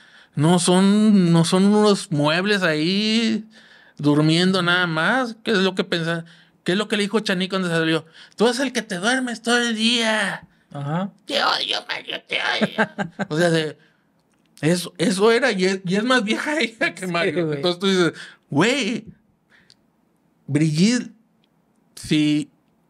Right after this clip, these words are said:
Speaker 1: ahí quedaba nada más Mario y luego quedaba Karime, que era la muchacha no tan joven, ya treinta y tantos años, con mucha experiencia de la vida,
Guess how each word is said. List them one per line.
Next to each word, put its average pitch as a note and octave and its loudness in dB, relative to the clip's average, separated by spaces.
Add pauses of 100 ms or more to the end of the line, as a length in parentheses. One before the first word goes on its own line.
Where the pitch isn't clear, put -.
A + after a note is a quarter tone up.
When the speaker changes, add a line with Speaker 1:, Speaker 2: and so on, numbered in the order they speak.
(580)
Speaker 1:
ahí E3 2
quedaba A3+ 2
nada G#3+ 2
más F3+ -2
Mario C4+ 0 (100)
y D3+ -2
luego E3 2
quedaba E3+ -2
Karime, G3+ -2
que F3+ -2
era C3+ -4 (560)
la C3+ -4 (580)
muchacha E3 -2
no C#3 -6
tan F3 -4
joven, G3+ -2 (100)
ya A#2+ -8
treinta C3+ -4
y A2+ -6
tantos C#3 -6
años, G#3 0 (1300)
con C#3 -2
mucha D#3+ 0
experiencia F#3 -2
de G3+ 2
la F#3 0
vida, A3+ -2